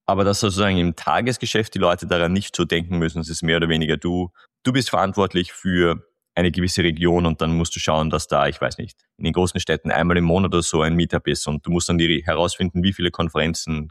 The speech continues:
kannst du sinnvoll machen, dass du noch nebenbei Entwicklung machen kannst oder andere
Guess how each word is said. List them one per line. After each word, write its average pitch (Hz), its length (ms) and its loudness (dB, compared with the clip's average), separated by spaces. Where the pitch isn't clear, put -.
kannst 78 280 -4
du 82 40 -2
sinnvoll 85 360 -2
machen, 80 360 -2
dass 95 160 -2
du 95 80 -2
noch 90 140 2
nebenbei 82 440 2
Entwicklung 98 400 0
machen 87 240 0
kannst 82 320 -4
oder 78 200 0
andere 87 320 0